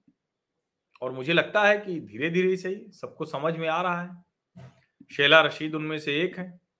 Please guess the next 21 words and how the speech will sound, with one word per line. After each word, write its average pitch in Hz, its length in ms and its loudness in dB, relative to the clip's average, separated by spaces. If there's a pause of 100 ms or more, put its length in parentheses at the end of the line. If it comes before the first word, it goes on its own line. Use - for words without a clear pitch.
(140)
फैजल 139 400 2
शाह 156 300 2
उनमें 185 300 -2
से 180 220 -2
एक 175 100 -10
हैं, - 260 -16 (480)
दूसरे 143 360 0
लोगों 190 220 2
को 190 100 -2
भी 180 100 -2
समझ 185 240 -4
में 185 120 -2
आ 180 100 0
रहा 175 100 0
है। - 120 -10 (760)
और 151 120 2
उन 175 180 0
लोगों 196 160 -2
को 190 100 -4
छोड़िए 170 340 -4
ना, 143 280 -10